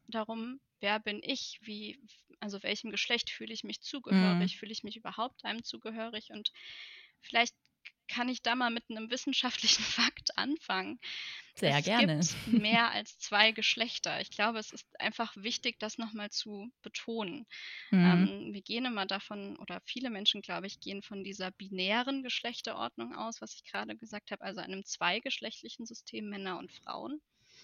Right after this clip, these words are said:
Speaker 2: Mhm.
Speaker 1: Aber es ist 'n wissenschaftlicher Fakt, dass das nicht stimmt, ähm, sondern dass Geschlecht mehr als 'ne Form von Kontinuum verstanden, äh, werden muss.
Speaker 2: Mhm.
Speaker 1: Und das hat zum einen damit zu tun, dass sich allein das biologische Geschlecht schon aus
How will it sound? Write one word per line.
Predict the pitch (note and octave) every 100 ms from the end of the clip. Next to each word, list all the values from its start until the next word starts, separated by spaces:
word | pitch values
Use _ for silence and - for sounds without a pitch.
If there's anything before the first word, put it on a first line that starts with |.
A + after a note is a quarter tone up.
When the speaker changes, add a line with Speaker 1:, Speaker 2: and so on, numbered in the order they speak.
| - F#3+
Speaker 2:
Mhm. | G3+ C#4 -
Speaker 1:
Aber | A3 A3
es | A3+
ist | A#3 A#3+
'n | A3
wissenschaftlicher | - A3+ A3 G#3+ G#3 A3 G3
Fakt, | G#3 - -
dass | G#3 -
das | G#3 -
nicht | G#3+ -
stimmt, | - B3+ C#4+ F3+ - -
ähm, | F#3+ F#3 F#3+
sondern | G3 G3+ G#3 G3+ - - - - -
dass | G3+ -
Geschlecht | G#3+ - G3 A#3+ -
mehr | G#3+ G3+ G#3 A#3 B3 A#3+ A#3+ - _ _ - G#3+
als | G#3+ -
'ne | G#3+
Form | - G#3 A3
von | G#3+ G#3
Kontinuum | G#3+ G#3 - - A#3+ G3+ F3+ E3 - - - - -
verstanden, | G3 - - F3 F#3 F3+ E3+
äh, | F3 E3+ F3
werden | E3+ E3+ E3
muss. | E3 C3+ - - _ _ _ _ _
Speaker 2:
Mhm. | G#3 G3 G#3
Speaker 1:
Und | G#3
das | G#3 - - _
hat | - A3+ A3 - -
zum | - G3+
einen | - D#3+ B3+ D#4
damit | A#3 B3+ C4 -
zu | -
tun, | - B3+ B3
dass | - -
sich | A3 -
allein | - - B3+
das | A3+
biologische | - A3 G#3+ G#3 D4+ E4+ F#3+
Geschlecht | F#3+ - - F3+ - -
schon | G3 F#3
aus | F#3+ -